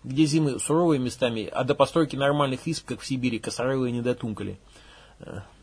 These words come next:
так-то всё очевидно. Под обеденный стол ставится жаровня с угла-, с углями,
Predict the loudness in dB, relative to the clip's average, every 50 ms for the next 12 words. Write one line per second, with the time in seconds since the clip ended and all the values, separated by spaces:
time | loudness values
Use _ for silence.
0 | -20 -20 _ _ _ _ _ 4 4 4 4 0 -4 -4 -2 -2 -2 0 0 -2
1 | -2 -2 -4 -4 -8 -10 -12 -14 _ _ _ -2 2 4 4 4 6 4 4 4
2 | 4 2 2 2 2 2 2 2 2 4 4 4 4 4 0 -2 0 2 4 6
3 | 6 6 4 2 0 -2 -2 -2 0 2 4 4 4 4 2 -2 -2 0 4 6
4 | 6 4 4 2 -4